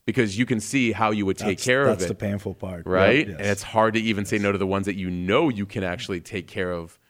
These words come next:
Speaker 1: really, really well, but it can also come at a cost of you in some way.
Speaker 2: And it does. You know, I have three
Speaker 1: Yeah.
Speaker 2: kids and, uh, you know, trying
Speaker 1: Yeah.
Speaker 2: to wife and have a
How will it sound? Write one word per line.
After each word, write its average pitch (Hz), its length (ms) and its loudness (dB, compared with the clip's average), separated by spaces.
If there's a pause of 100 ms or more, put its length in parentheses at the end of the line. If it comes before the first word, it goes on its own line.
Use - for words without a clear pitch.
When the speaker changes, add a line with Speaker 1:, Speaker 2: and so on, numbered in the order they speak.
(160)
Speaker 1:
really, 101 240 2
really 90 200 0
well, 87 240 0
but 95 240 -4 (180)
it 98 120 -10
can 104 220 -4
also 95 220 -6
come 92 180 -10
at 85 80 -8
a 85 60 -10
cost 82 360 -8
of 80 140 -10
you 82 180 -6
in 78 80 -12
some 78 280 -12
way. - 300 -14 (100)
Speaker 2:
And 117 100 -12
it 131 120 -16
does. 107 340 -6
You 101 80 -8
know, 107 80 -6
I 101 60 -6
have 95 100 -10
three 82 140 -8
Speaker 1:
Yeah. 104 80 -4
Speaker 2:
kids 104 360 -8
and, 90 240 -12 (260)
uh, 64 60 -20 (220)
you 98 120 -16 (280)
know, 87 180 -14
trying 104 160 -2
Speaker 1:
Yeah. 147 120 2
Speaker 2:
to - 100 -14
wife 98 340 -8
and 90 100 -12
have 87 140 -12
a 82 60 -16